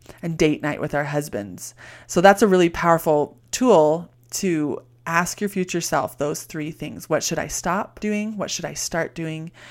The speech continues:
And what should I continue doing? I highly recommend you listen to that episode and really any of Jody's episodes. She's amazing.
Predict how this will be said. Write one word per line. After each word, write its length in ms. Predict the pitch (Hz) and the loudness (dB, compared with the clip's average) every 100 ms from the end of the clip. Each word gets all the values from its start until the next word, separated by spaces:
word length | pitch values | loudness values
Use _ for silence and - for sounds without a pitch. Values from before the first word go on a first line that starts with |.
| - - | -20 -8
And 120 | 156 | -2
what 140 | 151 - | 0 0
should 160 | 160 | -4
I 80 | 147 | -6
continue 560 | - 151 147 156 147 - | -8 -12 -10 -10 -10 -10
doing? 400 | - 71 - - - - - | -12 -12 -16 -20 -20 -20 -10
I 80 | |
highly 280 | 151 165 165 | -4 0 2
recommend 400 | 165 165 160 156 | 2 0 -6 -4
you 100 | 151 | -4
listen 260 | 143 - 156 | -6 -8 -10
to 100 | - | -6
that 200 | 156 160 | -4 -4
episode 400 | 160 160 151 156 | -4 -6 -4 -4
and 140 | 143 151 | -4 0
really 240 | 147 143 | 0 0
any 240 | 147 151 | -2 -2
of 120 | 139 143 | -4 -4
Jody's 360 | 151 139 151 | -6 -6 -8
episodes. 600 | - - 151 147 139 - | -8 -8 -4 -4 -2 -4
She's 320 | - 151 147 | -4 -2 -2
amazing. 540 | 151 143 92 92 90 | -4 -6 -8 -8 -10